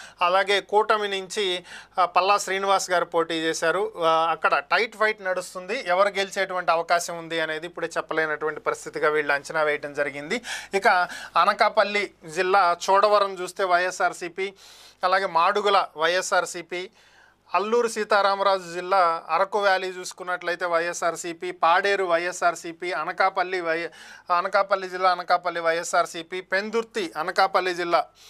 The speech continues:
వైఎస్ఆర్సీపీ. అనకాపల్లిలో కొంచెం టైట్ ఫైట్ నడుస్తుందని వీళ్ళు అంచనా వేయటం జరిగింది.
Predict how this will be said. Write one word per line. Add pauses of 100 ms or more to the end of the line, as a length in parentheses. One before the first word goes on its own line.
(540)
వైఎస్ఆర్సీపీ.
అనకాపల్లిలో
కొంచెం
టైట్
ఫైట్
నడుస్తుందని
వీళ్ళు
అంచనా
వేయటం
జరిగింది.